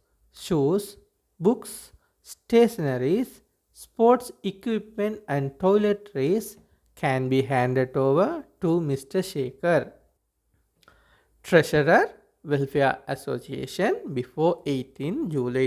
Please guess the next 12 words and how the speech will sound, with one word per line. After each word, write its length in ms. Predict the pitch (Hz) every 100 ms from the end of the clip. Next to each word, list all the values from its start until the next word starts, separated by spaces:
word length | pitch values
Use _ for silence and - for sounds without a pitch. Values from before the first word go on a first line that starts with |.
| 131
two 120 | 131 -
thousand 280 | 135 143 135
twenty-four 560 | 139 135 135 135 185 294 370 -
to 80 | 160 143 - 160
ensure 380 | 151 143 160 147 156
the 80 | 381 - - _ _ _ _ _ _ _ _ _ _ -
sorting 520 | 202 262 269 277 208 123
out 180 | 127 196 - -
and 100 | 135 131 -
parcel 440 | 151 160 165 - 147 147
the 80 | 196 - 123
items 380 | - 170 277